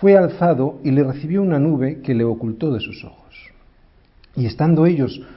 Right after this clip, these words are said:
con los ojos puestos en el cielo, entre tanto que él se iba, he aquí se pusieron junto a ellos dos varones con vestiduras blancas,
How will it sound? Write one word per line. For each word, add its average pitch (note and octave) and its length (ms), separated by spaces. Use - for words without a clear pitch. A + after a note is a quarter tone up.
con A2+ 120
los G#2+ 140
ojos E3 220
puestos E3 480
en G#2+ 80
el A2 140
cielo, D3+ 500
entre C3+ 260
tanto G#3+ 400
que D#3 160
él G#3 140
se - 200
iba, C#3+ 460
he F#3+ 160
aquí F#3+ 560
se - 160
pusieron D3+ 380
junto C#3 340
a B2+ 40
ellos D3 220
dos G#2 140
varones G#2+ 340
con G#2 160
vestiduras G2+ 480
blancas, - 680